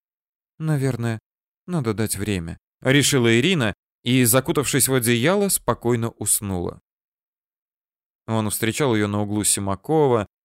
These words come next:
Иногда заходили в кофейню «Максим», чтобы съесть мороженое, посыпанное чистым шоколадом, или выпить кофе. А после он провожал ее до дома.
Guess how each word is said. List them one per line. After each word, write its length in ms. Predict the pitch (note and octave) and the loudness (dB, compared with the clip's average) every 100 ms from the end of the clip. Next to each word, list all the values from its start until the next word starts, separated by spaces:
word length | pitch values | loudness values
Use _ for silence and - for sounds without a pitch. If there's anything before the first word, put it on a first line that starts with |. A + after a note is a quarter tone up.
| _ - | _ -4
Иногда 380 | A#2+ E3+ G#3 G#3+ | 0 2 4 4
заходили 460 | F3 E3 E3+ F#3+ | 4 2 4 2
в 80 | C#3 | 2
кофейню 440 | D3+ C3 G3 D#3 | 0 2 2 2
«Максим», 540 | C3+ B2 - - G3 D3 | 2 2 2 2 2 0
чтобы 260 | - C3 A#2 | 0 0 0
съесть 280 | E3 F3+ | 0 -2
мороженое, 680 | B2+ A#2 C#3 F3+ C3+ C#3 C3+ | 0 2 4 2 2 2 0
посыпанное 600 | - B2+ E3+ D#3 C3 B2 | 2 2 2 0 0 0
чистым 360 | A2+ D3+ C3+ A#2+ | 0 -2 -2 -4
шоколадом, 760 | - - G#2+ B2 F3+ C#3 A#2+ G#2+ _ _ | -4 0 2 4 4 2 0 -4 _ _
или 180 | A#3 G3+ | -2 0
выпить 420 | A#2+ B2 A#2 G#2 | 2 2 0 -2
кофе. 500 | - A2 G2 - - - _ _ _ A2+ | -2 0 0 -2 -8 -10 _ _ _ -2
А 320 | A2 G#2+ G2+ - | 0 0 -2 -2
после 520 | F#3+ E3+ - F#2+ E2 _ _ - | 0 2 0 -4 -8 _ _ -6
он 160 | G3+ | -4
провожал 460 | C#3 A#2+ G#2+ C#3 A#2+ | 0 0 2 2 2
ее 180 | G#2 A2+ | 2 0
до 200 | F#2 G#2+ | 0 -2
дома. 500 | F#2+ G2+ F2+ E2+ | 0 -2 -2 -6